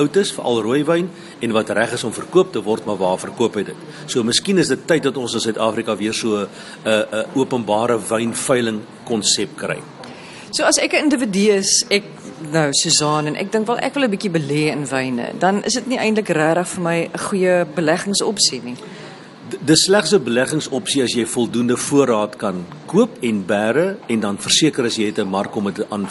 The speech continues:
Speaker 1: te verkoop. Dit sal nog altyd 'n, ek dink 'n, 'n plesier of 'n stokperdjie wees as jy sou tien kussies van jou gunsteling rooiwyn koop en jy gaan self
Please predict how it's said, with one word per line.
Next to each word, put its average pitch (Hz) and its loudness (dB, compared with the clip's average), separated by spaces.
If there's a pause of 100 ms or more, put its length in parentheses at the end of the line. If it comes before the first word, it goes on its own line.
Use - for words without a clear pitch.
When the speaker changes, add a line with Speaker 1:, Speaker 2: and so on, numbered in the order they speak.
(120)
Speaker 1:
te 113 2
verkoop. - -6 (960)
Dit 131 2 (440)
sal 151 4
nog 143 2
altyd 180 4
'n, 139 4 (500)
ek 127 2
dink 139 2
'n, 151 2
'n 117 -6
plesier 165 2
of 190 2
'n 113 -4
stokperdjie 147 2
wees 190 0
as 120 -2
jy 113 2
sou 107 2 (540)
tien 175 2
kussies 143 2
van 113 0
jou 104 0
gunsteling 113 2
rooiwyn 117 2
koop - 2 (420)
en 110 2
jy 110 2
gaan 107 -4
self 120 2